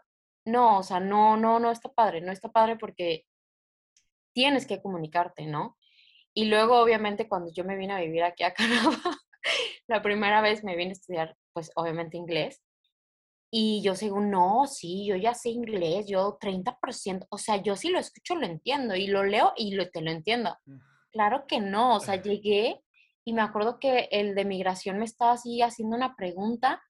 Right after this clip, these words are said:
Speaker 1: de que cuál era mi nombre y de dónde venía, y yo me quedé como que yo no le entendí, te lo juro que me que, o sea, esa imagen en mi cabeza, claro que mi primo venía conmigo, entonces mi primo fue el que literal me quitó los papeles así de mi carta de aceptación, todo,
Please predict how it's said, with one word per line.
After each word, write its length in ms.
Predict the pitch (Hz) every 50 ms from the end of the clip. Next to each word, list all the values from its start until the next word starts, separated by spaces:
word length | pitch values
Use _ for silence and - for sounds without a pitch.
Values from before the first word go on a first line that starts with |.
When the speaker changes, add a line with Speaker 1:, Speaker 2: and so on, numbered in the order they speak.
| _ _ _ _ _ _ _ _ -
Speaker 1:
de 120 | 196 -
que 160 | - - 175 -
cuál 240 | - 196 180 185
era 120 | 202 220 254
mi 160 | 254 240 220
nombre 440 | 196 185 190 190 202 214 220 233 254
y 40 | 247
de 80 | 226 190
dónde 200 | 180 196 226 240
venía, 280 | 240 214 208 208 208 -
y 140 | - 214 196
yo 120 | - 220 214
me 120 | 240 294
quedé 220 | 294 277 233 208 208
como 240 | - - 170 180 175
que 220 | - - - 208 _
yo 140 | - 220 214
no 120 | 208 226
le 100 | 254 277
entendí, 440 | 269 247 - 190 180 180 180 190 190
te 120 | _ - 202
lo 100 | 202 196
juro 220 | - - 220 240
que 80 | - - 262
me 80 | 247
que, 100 | 254 - -
o 40 | -
sea, 260 | - - 202 185 - - _ _ _ _ _ _ _ _
esa 400 | - 240 226 - 302 311 320 - -
imagen 600 | 220 226 220 214 208 202 214 - - 254 247 240 -
en 160 | - 220 208
mi 100 | 196 170 -
cabeza, 580 | - 170 160 165 175 180 180 - 240 277 - _ _ _ _ _ _
claro 260 | - 240 247 269 311
que 260 | 302 277 233 - - _
mi 140 | - 190 190
primo 300 | 185 - 202 226 240 254
venía 240 | 233 196 185 185 185
conmigo, 540 | - 190 190 185 180 180 180 202 302 - _ _ _ _ _ _ _ _ _ _
entonces 160 | - 220 208 247
mi 100 | 254 254
primo 320 | 254 - 294 294 311 330
fue 140 | 311 311 294
el 80 | 285
que 120 | - 311 294
literal 520 | 277 247 233 220 226 196 190 196 226 233 - -
me 160 | 233 226 214
quitó 240 | 220 208 - - 202
los 160 | 214 277 -
papeles 480 | - - 202 - - 180 180 196 233 226
así 220 | 214 185 190 190
de 100 | 185 214
mi 160 | 214 214 185 -
carta 240 | - 170 - - 214
de 60 | 208
aceptación, 580 | 208 - 165 - - - - - 196 190 196 196 -
todo, 300 | 226 233 254 294 233